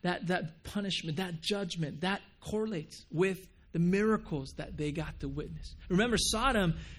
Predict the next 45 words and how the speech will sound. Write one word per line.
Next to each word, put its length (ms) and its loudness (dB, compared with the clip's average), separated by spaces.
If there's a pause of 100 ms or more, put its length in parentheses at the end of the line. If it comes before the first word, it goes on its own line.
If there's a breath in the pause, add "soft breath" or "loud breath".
(140 loud breath)
they 180 4
didn't, 220 4
never 220 2
saw 480 0
Jesus, 560 0 (220 loud breath)
but 120 -4
Capernaum 520 2
did, 340 0 (180 loud breath)
and 100 0
Jesus 440 2
was 120 -4
more 160 0
harsher 300 -4
on 140 -2
them. 140 0 (100)
We 720 4 (420)
know 460 2
all 320 0
his 240 -2
miracles, 540 -4
right? 100 -6
We 140 2
have 320 -2
the 80 -2
Bible 420 -2
in 200 0
front 200 -4
of 140 -4
us. 200 -10 (220 loud breath)
We 160 2
know 300 4
what 260 2
took 180 -4
place, 320 -8 (220 loud breath)
and 100 4
we 140 6
know 180 8
the 120 6
biggest 500 6
miracle 540 2
of 100 -2
all. 160 0
What 220 0
is 160 0
that? 200 -12